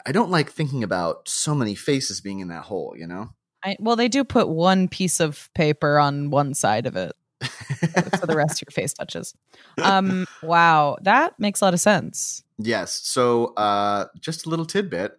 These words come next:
Speaker 1: interesting to note. Okay, let's move on to the second story, shall we?
Speaker 2: Yes, Taru Taru.
Speaker 1: Uh, this one is called The Boogerman. I had
Speaker 2: Wait.
Speaker 1: some confusion. over
Speaker 2: Wait,
Speaker 1: how
Speaker 2: we didn't talk about the drawing for, uh,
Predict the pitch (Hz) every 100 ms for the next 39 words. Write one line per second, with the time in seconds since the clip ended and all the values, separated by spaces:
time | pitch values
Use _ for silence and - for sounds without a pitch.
0 | - - 139 104 95 76 90 - _ _
1 | 156 117 110 - 151 139 123 104 - 92
2 | 82 - 78 80 87 98 113 _ _ _
3 | - 160 - - 180 170 170 190 151 -
4 | 151 _ _ _ - 117 113 113 - 139
5 | 131 127 - 135 113 110 107 - _ _
6 | - 117 123 131 104 90 76 71 _ _
7 | _ _ _ _ - - _ - - -
8 | - _ _ _ - 117 120 185 110 -
9 | - 90 190 185 175 220 311 269 269 302
10 | 320 302 294 262 233 240 269 285 - 214
11 | 202 190 180 - 175 170 160 151 151